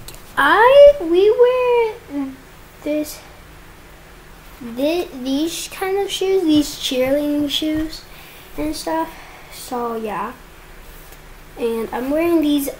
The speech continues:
matching socks finally. And yeah, I'm gonna put, I'm putting that on right now. So, and good thing I did my homework today, 'cause I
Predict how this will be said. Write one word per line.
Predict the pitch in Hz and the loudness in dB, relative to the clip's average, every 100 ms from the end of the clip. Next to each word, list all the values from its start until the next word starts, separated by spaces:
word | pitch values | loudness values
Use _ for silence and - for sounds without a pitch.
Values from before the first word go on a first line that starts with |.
| - | -8
matching | 285 269 262 381 - 415 427 | -2 2 2 0 2 4 4
socks | - - - 302 233 - - - - - - - - | 2 -6 2 2 2 -2 -10 -10 -8 -10 -12 -14 -10
finally. | - 285 208 208 208 262 403 - - - - - - - - - - - - - | -2 0 0 -4 -2 -2 -2 -6 -8 -16 -16 -20 -20 -20 0 2 4 2 -2 0
And | 302 285 277 269 285 | 4 4 4 4 2
yeah, | 269 294 | 2 2
I'm | 302 294 269 | 2 2 0
gonna | 254 247 | -2 -4
put, | 247 247 - - | -6 -12 -12 -10
I'm | 233 | -10
putting | 240 247 240 240 | -8 -6 -4 -4
that | 226 214 | -4 -6
on | 226 220 208 | -6 -8 -8
right | 202 | -10
now. | 196 247 240 240 - - - | -12 -14 -16 -20 -20 -20 -20
So, | - 214 269 - - - - - - - - - - - - - - - - - - - - - - | -16 -14 -14 -18 -20 -20 -20 -20 -20 -20 -20 -20 -20 -20 -20 -20 -18 -18 -20 -18 -18 -20 -18 -16 -6
and | 262 247 | -4 -2
good | 339 | -4
thing | - - 587 | -4 2 4
I | 349 | 4
did | 269 311 | 2 -2
my | 254 | -2
homework | 226 269 247 220 | -2 -2 -2 -4
today, | - 220 226 | -8 -2 -2
'cause | 226 240 226 | -2 -6 -6
I | - | -8